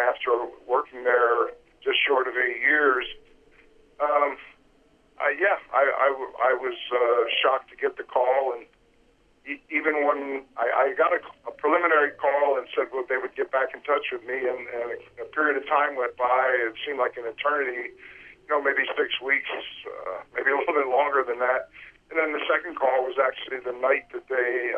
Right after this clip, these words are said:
announced it on their live Raw show. And I still wanted to sit there and actually see it on a live telecast before I said, "Okay, I guess this is really happening." And I remember going to bed that night, waking up out of a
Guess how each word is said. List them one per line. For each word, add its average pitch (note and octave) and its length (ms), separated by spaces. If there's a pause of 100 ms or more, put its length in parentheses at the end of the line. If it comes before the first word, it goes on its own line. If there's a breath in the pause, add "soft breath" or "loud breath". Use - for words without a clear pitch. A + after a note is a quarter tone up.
announced B2+ 400
it A#2+ 80
on A#2 160
their A2+ 320 (760)
live B2+ 240
Raw C3 180 (160)
show. - 220 (180)
And A#2+ 240 (720)
I C3 160 (160)
still - 240
wanted C#3+ 240
to - 60 (100)
sit D3 160
there C3+ 240
and C3 80
actually C#3 320 (160)
see D3 160
it C3+ 80
on B2 160
a B2 80
live B2+ 320
telecast B2 640 (160)
before A#2+ 320
I A2+ 80
said, A#2 160 (160)
"Okay, C#3+ 240
I A#2+ 100
guess B2+ 140
this - 240
is - 160
really B2+ 160
happening." C3+ 560
And A#2+ 100 (640 loud breath)
I A#2+ 80
remember C3 240
going C3+ 240
to - 80
bed C#3 200
that C3+ 220
night, C3 220
waking C3 320
up - 160
out C3+ 160
of - 80
a B2+ 160